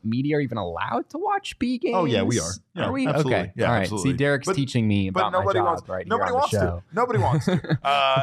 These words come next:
Speaker 2: and another thing, uh, is that Jesse was out at Salt River Fields while I was, uh, engaged in a battle between
Speaker 1: <laughs>
Speaker 2: my coworkers playing, uh, game show games, uh, at a wonderful facility here.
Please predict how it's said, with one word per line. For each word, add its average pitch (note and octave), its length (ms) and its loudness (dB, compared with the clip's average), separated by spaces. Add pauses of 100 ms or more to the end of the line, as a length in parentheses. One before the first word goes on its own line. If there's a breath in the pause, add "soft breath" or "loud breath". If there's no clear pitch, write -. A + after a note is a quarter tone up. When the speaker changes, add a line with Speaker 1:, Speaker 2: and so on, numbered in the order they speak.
Speaker 2:
and F3 140 2
another G#3+ 300 2
thing, E3 420 -2
uh, C3+ 260 2
is C3+ 240 -4
that B2 160 -2
Jesse D#3 320 0
was C#3 140 0
out B2+ 120 6
at B2 60 -2
Salt A#2+ 180 4
River G#2+ 100 -4
Fields C#3+ 360 2
while G#2+ 220 4
I B2+ 280 4
was, A2+ 580 -6
uh, F#2+ 520 -2 (180)
engaged A2+ 540 -2
in A2 140 -2
a G2 60 -2
battle G#2+ 800 2 (120)
between A2 580 -2
Speaker 1:
<laughs> D#3+ 160 0
Speaker 2:
my D3+ 140 -2
coworkers C3+ 1000 -2 (280)
playing, G#2+ 440 -2
uh, F#2+ 360 -2
game D3 300 2
show A2+ 200 0
games, E2+ 420 -8 (320 loud breath)
uh, F#2 220 2
at A2 140 4
a G2 60 0
wonderful G#2+ 500 0 (100)
facility F#2+ 640 -4
here. F#2 300 -4